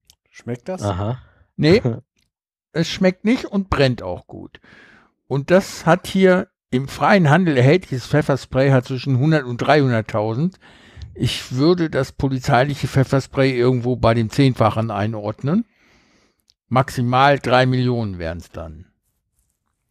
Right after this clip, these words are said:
Speaker 2: Mhm.
Speaker 3: Und die Habaneros sind hier angegeben mit dreihundertfünfzigtausend.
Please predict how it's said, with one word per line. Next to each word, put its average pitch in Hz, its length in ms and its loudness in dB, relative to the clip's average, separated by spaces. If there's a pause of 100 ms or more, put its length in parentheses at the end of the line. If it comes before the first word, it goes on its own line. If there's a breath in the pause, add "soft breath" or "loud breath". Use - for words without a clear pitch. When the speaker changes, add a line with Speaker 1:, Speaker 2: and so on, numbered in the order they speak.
(2250)
Speaker 2:
Mhm. 101 420 -2 (1500 soft breath)
Speaker 3:
Und 127 200 -6
die 127 120 2
Habaneros 135 600 2
sind 196 160 0
hier 180 140 2
angegeben 180 580 -2
mit - 440 -8
dreihundertfünfzigtausend. 147 1400 -4